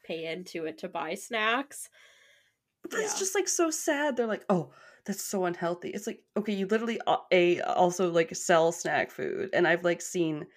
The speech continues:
Speaker 2: the healthy
Speaker 1: Yes.
Speaker 2: vending machines set up in, like, doctor's offices and, like, literally even my, like, the bottle depot I go to by my work has a frickin' vending machine because, like,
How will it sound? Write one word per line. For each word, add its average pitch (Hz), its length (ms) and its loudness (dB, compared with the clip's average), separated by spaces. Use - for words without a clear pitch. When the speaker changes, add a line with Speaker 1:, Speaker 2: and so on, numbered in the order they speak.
Speaker 2:
the 170 80 2
healthy 311 440 4
Speaker 1:
Yes. - 20 8
Speaker 2:
vending 139 360 0
machines 143 580 -2
set 156 160 6
up 147 160 2
in, 151 80 0
like, 143 220 -4
doctor's 147 480 -2
offices 131 600 -4
and, 185 200 4
like, 190 200 2
literally 202 380 0
even 185 240 -2
my, 160 220 -2
like, - 140 -4
the 165 80 0
bottle 151 400 0
depot 139 420 -4
I 127 60 2
go 135 220 -4
to 147 160 -8
by 147 160 -4
my 156 160 -2
work 160 340 0
has 156 160 -4
a 147 60 -10
frickin' 147 360 -8
vending 135 320 -2
machine 143 440 -10
because, - 380 -8
like, - 220 -8